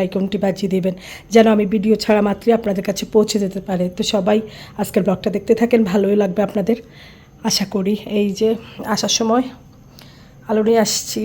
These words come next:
ডিম, রসুন আছে ডিপে, তারপরেও চারটা নিয়ে আসলাম, কারণ আদা রসুন আমি শেষ করি না, মানে থাকাকালীনই অল্প অল্প করে নিয়ে এসে ডিপে রেখে দেই। ডিম নিয়ে আসছি, ডিম তো প্রতিদিনই লাগে। মশারির ডাল অনেক দিন খাই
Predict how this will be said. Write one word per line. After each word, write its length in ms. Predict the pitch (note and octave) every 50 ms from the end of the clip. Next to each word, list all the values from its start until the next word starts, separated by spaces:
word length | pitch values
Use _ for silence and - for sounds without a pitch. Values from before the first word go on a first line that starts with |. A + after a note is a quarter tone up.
| A3 G3 G3+
ডিম, 320 | G#3 G#3+ A3+ A#3 A#3 A#3 A3 A#3 - A3 F#3+ G3 G3
রসুন 240 | G3+ - - B3 A#3 F#3+
আছে 200 | G3+ G3 - - C4 G3
ডিপে, 220 | G3+ F#3 - A3 G#3 G#3
তারপরেও 340 | G#3 G3 - A3 G3+ G#3 G#3+ G#3+ G#3+
চারটা 220 | A3 G3+ G#3 G#3+ G3+ G#3
নিয়ে 120 | G#3+ G#3+ G#3
আসলাম, 260 | G3+ - - G3+ G3 G#3+ - - - - - - - - - - - - - - - -
কারণ 220 | G#3+ G3+ G#3 G#3 G#3 - - G#3+ G#3+
আদা 160 | G#3 A3 A#3 A#3
রসুন 380 | A3+ A3+ A3+ - - B3 A#3+ B3 A#3 A3+
আমি 120 | G#3+ G#3 G3+ - -
শেষ 140 | A#3 A3 - - -
করি 180 | A3+ G3+ F#3+ F3+ F3
না, 60 | E3+ F3+ - - - - - - - - - A#3
মানে 140 | G#3 F#3 F#3 G3 F#3+ -
থাকাকালীনই 540 | - G3+ - - - A#3+ A3+ A3 A3+ A3 A3 - - - -
অল্প 120 | G#3+ G#3 - G#3+
অল্প 100 | G3 G#3 G3
করে 120 | G#3+ G3 G3+ G#3
নিয়ে 120 | G#3+ G#3+ G3+ G3
এসে 120 | - A3+ F#3 G3+
ডিপে 180 | F#3+ F#3 G#3 F#3+ F#3+
রেখে 160 | F#3 - F#3 E3+
দেই। 100 | F3 G3+ F#3+ - - - - - - - - - F#3
ডিম 140 | G3+ G3+ G#3+ A3
নিয়ে 120 | A#3 A3+ G#3
আসছি, 240 | G3+ - - - - G3+ G#3
ডিম 140 | G#3 G3+ G3 F#3+ -
তো 40 | G3+ G3+ -
প্রতিদিনই 480 | G#3+ G#3 G#3 A#3 G3+ G3 G3 G3 G3 G3 F#3+
লাগে। 180 | F#3 F3+ G3 A3+ - - - - - - - -
মশারির 320 | G#3 G3+ - - A3 A3 G3+
ডাল 100 | A3+ A3+ A3 G3+
অনেক 300 | G#3 G#3+ A3 A3+ A3+ A#3 A3 G3 F#3
দিন 120 | A3 A3 G#3+ - -
খাই 180 | - G#3+ G3+